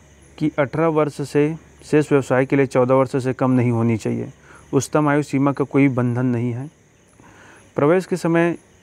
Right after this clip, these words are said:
साथ लगाए जाने वाले प्रमाण पत्र दसवीं, बारहवीं, एसटी, एससी, ओबीसी, अन्य जितने भी कास्ट सर्टिफिकेट, अगर आप हैंडीकैप्ड है तो हैंडीकैप्ड का सर्टिफिकेट, भूतपूर्व सैनिक है तो उसका,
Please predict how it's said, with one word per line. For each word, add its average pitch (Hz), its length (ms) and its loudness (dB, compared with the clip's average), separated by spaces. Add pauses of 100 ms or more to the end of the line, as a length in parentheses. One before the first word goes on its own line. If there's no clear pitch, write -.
(440)
साथ 143 260 0
लगाए 139 360 2
जाने 135 180 -2
वाले 131 120 -4
प्रमाण 117 380 -4
पत्र 117 240 -4 (140)
दसवीं, 120 400 0
बारहवीं, 120 460 -2 (680)
एसटी, 135 360 0
एससी, 135 380 0
ओबीसी, 127 440 0
अन्य 131 260 2
जितने 120 280 0
भी 131 100 2
कास्ट 123 360 -2
सर्टिफिकेट, 135 600 -2 (600)
अगर 123 280 0
आप 113 180 -2
हैंडीकैप्ड 123 440 -2
है 120 60 0
तो 120 100 -8
हैंडीकैप्ड 123 580 -2
का 135 120 -4
सर्टिफिकेट, 127 800 -4
भूतपूर्व 127 680 -2
सैनिक 113 420 -2
है 117 60 0
तो 120 140 -4
उसका, 143 360 -4